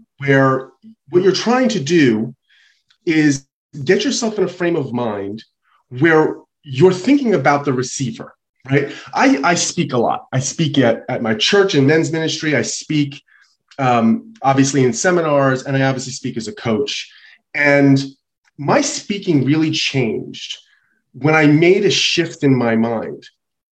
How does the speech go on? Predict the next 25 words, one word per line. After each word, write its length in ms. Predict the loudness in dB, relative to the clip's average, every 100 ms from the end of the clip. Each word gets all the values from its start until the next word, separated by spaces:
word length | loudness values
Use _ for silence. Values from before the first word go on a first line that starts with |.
| -4
And 100 | -2
it 140 | 0
was 160 | 0 0
the 80 | -2
shift, 540 | 0 0 -2 -4 -2
and, 100 | -2
and 260 | 0 2 2
the 40 |
same 240 | 2 2 4
thing 100 | 2
happened 300 | 0 0 0
in 60 |
my 100 | 0
mentorship 720 | 0 0 -2 -4 -2 -2 -2
and, 240 | -4 -4 -4
and 120 | -2
all 180 | 0 0
of 80 | 0
that. 280 | 0 0 -6 _ _ _ _ _ _ _ _ _ _ _ _ _
When 160 | -2 0
you 80 |
make 320 | 4 4 2 -2
the 80 |
shift 520 | -6 -6 -6 -10 -12 -18
from, 680 | -8 -4 -2 -2 -6 -14